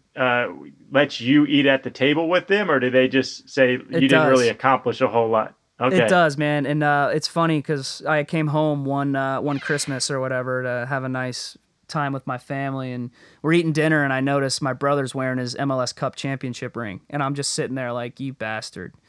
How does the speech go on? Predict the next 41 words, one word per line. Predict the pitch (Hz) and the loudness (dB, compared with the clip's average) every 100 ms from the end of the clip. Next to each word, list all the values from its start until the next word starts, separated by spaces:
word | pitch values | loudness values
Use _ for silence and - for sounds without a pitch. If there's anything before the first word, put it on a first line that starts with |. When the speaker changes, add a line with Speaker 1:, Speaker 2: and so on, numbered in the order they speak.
| _ _ _ | _ _ _
Speaker 2:
That's | - 135 - | -4 -4 -2
so | - 127 | -4 -2
messed | 120 117 - | -4 -6 -6
up," | 127 117 | -6 -4
'cause | 143 | 0
I | 151 | 2
don't | 185 185 | 4 4
have | 190 160 | 2 2
one. | 117 127 | -4 -8
He, | - 180 | -2 -2
he | 170 202 | 0 -2
played, | 185 220 180 160 - _ | 2 2 2 -2 -10 _
he | 220 | -6
played | 208 226 147 | 0 0 2
one | 156 233 | 2 2
year | 240 240 | 4 4
in | 233 | 4
M | 220 | 4
L | 196 | 4
S. | 147 143 - - _ _ - | 4 2 -2 -10 _ _ -4
This | 170 | -4
guy | - 170 | 2 2
played | 165 170 147 | 2 2 2
one | 160 202 | 2 2
year | 202 | 2
in | 190 | 2
M | 180 | 2
L | 151 | 2
S. | 143 143 | 2 2
He | 180 | 0
got | 175 165 | 0 0
to | 151 | -2
play | 165 147 | -2 -2
with | 127 | 0
Robbie | 139 175 196 | 2 2 0
Keane, | 170 165 160 151 151 - _ | -2 -2 0 0 -2 -8 _
Landon | - 185 185 | -2 0 2
Donovan, | 170 151 156 151 151 151 _ _ | 2 4 2 0 -2 -4 _ _
David | 175 185 180 | -2 0 0
Beckham, | 151 147 156 147 143 - _ - | 0 -2 -2 -4 -4 -10 _ -6
and | 156 | -4